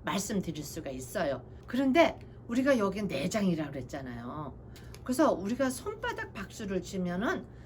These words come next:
내장 기능을 강화시켜서 우리의 소화도 잘 되고 오장육부가 다 튼튼해지는 거예요. 너무 좋지 않아요? 그리고 제일 중요한 거, 연세 드시면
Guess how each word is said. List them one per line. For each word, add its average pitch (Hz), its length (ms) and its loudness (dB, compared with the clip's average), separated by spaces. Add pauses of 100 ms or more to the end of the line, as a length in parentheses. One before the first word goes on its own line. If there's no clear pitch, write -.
(180)
내장 240 600 8
기능을 185 800 2
강화시켜서 196 1040 2 (1040)
우리의 202 220 4
소화도 370 600 4
잘 185 280 4
되고 202 400 4 (160)
오장육부가 220 920 8 (200)
다 - 240 -4
튼튼해지는 311 680 -6
거예요. - 100 -16 (1400)
너무 196 280 4
좋지 - 300 -6
않아요? 160 420 -8 (500)
그리고 - 300 -8
제일 - 380 -2
중요한 139 500 -8
거, 139 400 -10 (320)
연세 175 420 0
드시면 156 720 -6